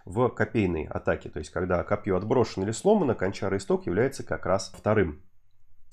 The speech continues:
по значимости оружием в этом смысле. И как раз у них очень характерны тоже длинные прямые перекрестия.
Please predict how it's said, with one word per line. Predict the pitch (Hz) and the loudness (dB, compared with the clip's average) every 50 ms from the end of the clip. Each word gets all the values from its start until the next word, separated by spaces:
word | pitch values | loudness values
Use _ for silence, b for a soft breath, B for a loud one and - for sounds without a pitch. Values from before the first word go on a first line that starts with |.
| - - - - | -14 -12 -6 -2
по | 107 101 98 95 92 82 82 - - | 2 4 4 4 4 4 0 -4 -8
значимости | - 90 92 101 95 92 - 90 87 - - - | -4 0 2 2 2 2 -2 -6 -6 -6 -2 0
оружием | 90 104 143 208 208 185 165 135 110 | 2 4 4 4 4 4 2 2 2
в | 92 87 92 104 101 | 0 -2 0 0 0
этом | - 107 - - 104 | 0 0 -2 -2 -4
смысле. | 95 - - 104 98 - - 98 | -6 -6 -4 -4 -4 -4 -4 -6
И | - - 151 | -6 -4 -4
как | 147 - 90 - - | -4 -4 -4 -2 0
раз | 104 101 - - | 0 0 0 0
у | 104 | -2
них | 131 175 208 - - - - - | 0 0 0 -2 -6 -10 -8 -6
очень | 135 147 - 107 | -6 -4 -2 -2
характерны | - - 95 87 82 - - 131 139 131 110 90 | 0 2 2 0 0 0 0 0 2 2 0 0
тоже | - 98 101 95 | 0 0 0 0
длинные | 87 82 87 101 131 143 123 104 | -2 -2 -2 0 0 2 2 0
прямые | - - 87 87 95 98 | 0 0 0 0 0 0
перекрестия. | - 95 90 90 - - - 78 - - - - | 0 0 -2 -2 -2 -6 -10 -10 -10 -12 -16 -18